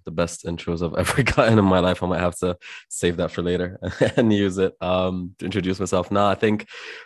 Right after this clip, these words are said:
um, you're too kind, Millie. Um, yeah, I mean, I, I pretty much spent most of my life here in Dubai. Um, didn't really intend to be an entrepreneur or anything like that. So, you know, don't believe people that just tell you you're born one.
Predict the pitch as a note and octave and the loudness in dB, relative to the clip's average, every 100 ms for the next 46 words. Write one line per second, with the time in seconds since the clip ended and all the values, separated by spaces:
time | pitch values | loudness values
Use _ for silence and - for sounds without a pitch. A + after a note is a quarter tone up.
0 | _ F#2+ F#2+ F#2+ F#2 F2+ G2 - G#2 G2+ | _ 0 2 4 2 -2 -4 -2 0 0
1 | G2 G2 F#2+ F#2+ - G2 G2 G2 G2 G2 | 2 0 -2 -4 0 2 4 4 2 0
2 | F#2+ _ _ _ G2 C3+ E3+ C3+ C3+ B2+ | -6 _ _ _ -4 -2 0 0 0 0
3 | A2 B2 F#2+ A#2 A2 _ - C3+ C3+ B2+ | 0 0 0 -2 -4 _ -8 -4 -2 -4
4 | - - - - - - - G#2+ G#2+ A#2 | -6 -16 -18 -20 -20 -20 -8 -4 -2 0
5 | A2+ G#2 G2+ G2+ F#2+ F2 F#2 F#2 F2+ - | 0 -2 -2 -6 -6 -4 -4 -4 -8 -8
6 | F2+ F2+ F2 F2 F2 - - A2 G2+ G2 | -4 -2 -2 -4 -8 -10 -2 0 2 2
7 | F#2 F2+ F2 F#2 F2 E2 F2 F2 F#2 F2 | 2 0 -2 -4 -4 -6 -4 -4 -6 -6
8 | F2 E2+ - F#2 F2 E2+ E2+ E2+ F2 E2 | -6 -6 -6 -4 -2 -4 -6 -6 -6 -4
9 | E2+ E2 - E2+ E2+ F2 F2 F2+ - F2+ | -4 -4 -2 -2 -2 -4 -2 -4 -2 -6
10 | - F2+ E2+ E2+ E2+ F2 E2+ E2+ F2 F#2 | -4 -4 -4 -6 -8 -6 -6 -6 -10 -10
11 | E2+ F2+ F2+ F#2 | -6 -4 -2 -4